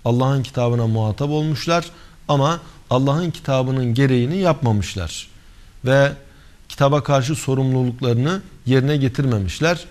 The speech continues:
Bunların hali kitap yüklü merkep gibidir. Yani bir merkebin kitaplarla, e, dolu bir yükü olsa o yine merkeptir. E, bed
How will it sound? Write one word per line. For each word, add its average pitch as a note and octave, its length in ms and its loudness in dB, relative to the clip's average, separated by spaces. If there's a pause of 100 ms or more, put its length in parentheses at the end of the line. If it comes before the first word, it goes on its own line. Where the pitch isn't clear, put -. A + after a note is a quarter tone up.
(320)
Bunların D#3+ 400 2
hali C#3+ 580 2 (500)
kitap G3+ 380 -2
yüklü D#3 260 -4
merkep C#3 520 0
gibidir. F2+ 480 -6 (560)
Yani C#3 340 2
bir C#3+ 120 2
merkebin C3 680 2 (500)
kitaplarla, C#3 920 2 (260)
e, A#2+ 40 -2
dolu A#2+ 720 2
bir A#2+ 60 2
yükü B2 300 2
olsa C#3 500 0 (320)
o D#3+ 60 4
yine D3 220 4
merkeptir. D3 840 0 (1040)
E, A2+ 280 -2
bed C#3 160 4